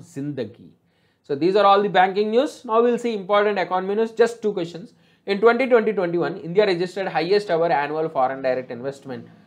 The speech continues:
with an inflow of how many dollars? So in twenty twenty-one,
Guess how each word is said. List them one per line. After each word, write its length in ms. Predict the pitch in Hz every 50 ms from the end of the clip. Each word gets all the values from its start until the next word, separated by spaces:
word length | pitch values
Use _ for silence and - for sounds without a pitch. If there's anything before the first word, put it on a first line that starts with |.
| _ _ _ -
with 180 | - 156 165
an 120 | 202 208 202
inflow 440 | 208 208 214 208 233 240 226 220 220
of 120 | 214 220
how 180 | - 180 170 170
many 540 | 185 185 185 185 185 196 220 269 381 381 - _ _ _ _ _ - 123
dollars? 520 | 123 170 175 180 180 165 127 110 - - - _ _ _ _ _ _
So 480 | _ - 202 190 175 175 208 247 - -
in 280 | - 170 170 170 170 165
twenty 260 | 185 185 185 180 214
twenty-one, 680 | 185 196 185 170 180 175 160 139 127 127 135 170 262